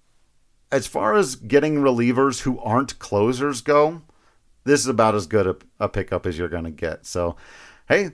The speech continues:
they're making moves. They, they conti-, and, and this is the other thing. This is the final thing I'll say before wrapping this one up. Like I said, a relatively brief one today, but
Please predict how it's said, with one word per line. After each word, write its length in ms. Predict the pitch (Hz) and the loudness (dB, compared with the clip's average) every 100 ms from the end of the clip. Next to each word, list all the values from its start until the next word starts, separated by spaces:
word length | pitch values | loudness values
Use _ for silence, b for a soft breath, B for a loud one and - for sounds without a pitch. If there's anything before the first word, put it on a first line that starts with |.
| - | 0
they're 100 | 117 | 2
making 300 | 151 185 170 | 2 0 2
moves. 420 | 202 220 135 - | 6 6 2 -4
They, 200 | - 120 | 0 0
they 160 | 120 | 2
conti-, 280 | 139 135 135 | 0 -2 -4
and, 240 | 131 147 147 | -4 -4 -2
and 160 | 151 | -4
this 100 | 165 | -4
is 60 | 139 | -2
the 120 | 165 | 0
other 160 | 165 170 | 2 2
thing. 180 | 143 | -2
This 80 | 117 | -4
is 40 | 104 | -6
the 40 | |
final 300 | - 139 131 | -6 -4 -4
thing 200 | - 135 | -4 -4
I'll 100 | 123 | -4
say 220 | - 143 | -4 -6
before 500 | 139 113 120 117 110 | -8 -6 -2 0 0
wrapping 360 | 98 113 110 107 | 0 -2 -2 -4
this 200 | 101 - | -6 -6
one 140 | 101 | -6
up. 160 | 160 - | -6 -8
Like 120 | 107 | -12
I 40 | |
said, 180 | 95 107 | -6 -4
a 40 | 90 | -2
relatively 500 | 101 101 98 92 95 | -2 -2 -2 -6 -6
brief 320 | - 175 - | -6 -8 -6
one 160 | 113 | -6
today, 300 | 95 92 92 | -4 -4 -4
but 380 | 87 95 98 - | -2 0 0 -2